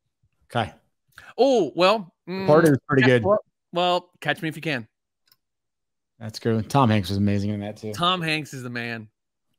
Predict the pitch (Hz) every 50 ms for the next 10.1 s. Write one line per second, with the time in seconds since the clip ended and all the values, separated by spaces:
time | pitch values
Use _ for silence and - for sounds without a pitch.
0 | _ - 107 104 107 110 113 113 - - 113 107 107 107 107 107 104 104 113 _
1 | _ _ _ _ _ _ _ _ _ _ _ _ _ _ _ _ - 117 113 110
2 | - _ _ _ _ _ - - - - - _ _ - - - 165 208 214 220
3 | 233 226 226 185 214 220 - _ _ _ _ _ _ _ _ _ _ _ _ _
4 | _ _ _ - 151 175 165 - 175 214 220 185 - 220 202 196 190 190 190 190
5 | 190 185 185 180 175 170 160 - _ _ _ _ _ _ _ _ _ _ _ _
6 | _ _ _ _ - - 190 185 196 180 175 180 180 165 175 175 185 185 180 180
7 | 175 165 - - - - 190 180 160 170 165 - - 170 160 147 147 143 135 135
8 | 143 156 175 180 180 175 175 - - - - - - _ _ _ _ _ _ _
9 | _ _ _ _ _ _ _ _ _ - 135 139 135 135 131 127 123 123 117 -
10 | -